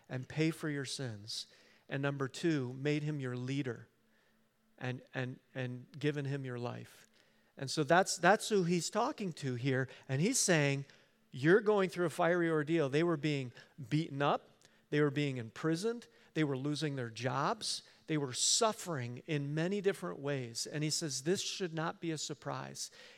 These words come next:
In fact, Christian life in America is the exception rather than the m-, rule.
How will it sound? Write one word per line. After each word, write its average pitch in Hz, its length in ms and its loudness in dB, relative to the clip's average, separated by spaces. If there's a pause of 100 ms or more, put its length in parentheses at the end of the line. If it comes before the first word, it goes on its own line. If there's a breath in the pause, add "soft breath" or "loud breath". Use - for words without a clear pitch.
In 147 120 -4
fact, 170 320 2 (640 loud breath)
Christian 220 580 2
life 185 400 4
in 170 80 2
America 139 800 -2 (1200)
is 143 240 -2
the 139 140 0
exception 143 720 -2
rather 123 320 -4
than 117 180 -6
the 110 80 -8
m-, 107 240 -10
rule. 110 400 -12